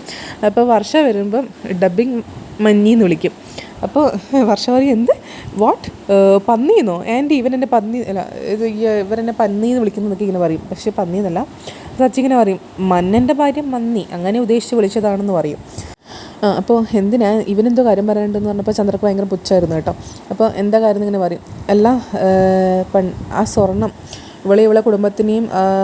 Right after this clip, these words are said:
അധിക്ഷേപിച്ചവരാണ് സ്വർണം, ആ, ഇവൾ തിരിച്ചു തന്നത്" എന്നൊക്കെ പറയും. "അതൊക്കെ ഓർമ്മയുണ്ടെന്ന്" ചോദിക്കും. അപ്പോൾ ചന്ദ്രമതി പറയും, "അതൊക്കെ ഓർമ്മയുണ്ട്, ഇവൾ അന്ന് വലിയൊരു ആവേശത്തിൽ അന്ന് വിളിച്ച് പറഞ്ഞതാ,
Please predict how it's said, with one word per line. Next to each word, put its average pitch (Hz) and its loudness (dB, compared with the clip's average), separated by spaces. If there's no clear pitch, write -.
അധിക്ഷേപിച്ചവരാണ് 208 0
സ്വർണം, 196 -2
ആ, - 0
ഇവൾ 196 2
തിരിച്ചു 202 0
തന്നത്" 190 2
എന്നൊക്കെ 226 2
പറയും. 202 2
"അതൊക്കെ 202 0
ഓർമ്മയുണ്ടെന്ന്" 202 0
ചോദിക്കും. 175 -4
അപ്പോൾ 190 0
ചന്ദ്രമതി 247 2
പറയും, 226 2
"അതൊക്കെ 185 2
ഓർമ്മയുണ്ട്, 202 2
ഇവൾ 170 2
അന്ന് 190 -2
വലിയൊരു 196 2
ആവേശത്തിൽ 190 0
അന്ന് 185 0
വിളിച്ച് 190 2
പറഞ്ഞതാ, 185 -2